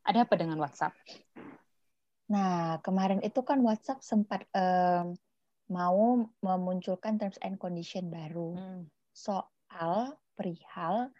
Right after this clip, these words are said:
Speaker 2: penggunaan data dari,
Speaker 1: Oh.
Speaker 2: eh, pengguna WhatsApp. Katanya data-data, eh, pemakai WhatsApp, pengguna WhatsApp itu mau diberikan, eh, secara cuma-cuma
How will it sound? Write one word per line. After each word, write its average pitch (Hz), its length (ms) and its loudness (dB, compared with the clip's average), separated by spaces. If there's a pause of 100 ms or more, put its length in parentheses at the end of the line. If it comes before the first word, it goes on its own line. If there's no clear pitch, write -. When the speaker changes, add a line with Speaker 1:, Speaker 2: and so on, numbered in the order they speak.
(240)
Speaker 2:
penggunaan 180 640 0
data 247 540 -2 (720)
dari, 185 560 0 (100)
Speaker 1:
Oh. 196 960 -8
Speaker 2:
eh, 208 320 6
pengguna 190 460 0
WhatsApp. 196 580 0 (720)
Katanya 190 800 0 (220)
data-data, 196 1000 6 (320)
eh, 185 380 4
pemakai 214 500 4
WhatsApp, 196 400 0
pengguna 180 400 0
WhatsApp 170 400 -4
itu 190 480 -4 (640)
mau 226 480 6 (320)
diberikan, 190 760 2
eh, 196 360 4
secara 185 400 0
cuma-cuma 180 800 -2